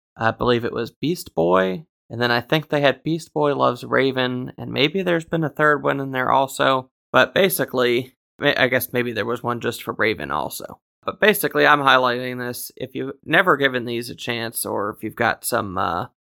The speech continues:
kind of young adult readers in your family, this may be something worthwhile for checking out. Seems like the creative team is, is building up to maybe some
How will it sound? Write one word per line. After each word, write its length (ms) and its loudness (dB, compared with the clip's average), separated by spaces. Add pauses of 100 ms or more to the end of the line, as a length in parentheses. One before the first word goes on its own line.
kind 140 -2
of 80 -4
young 220 2
adult 360 0
readers 420 0
in 60 -6
your 140 -8
family, 640 -2 (240)
this 260 -2
may 160 2
be 140 0
something 400 -2
worthwhile 560 2
for 160 -20
checking 400 -2
out. 280 -2 (300)
Seems 340 0
like 280 2
the 160 -2
creative 360 0
team 320 -4
is, 320 -4
is 220 -4
building 420 0
up 260 0
to 520 -2 (240)
maybe 260 2
some 460 -2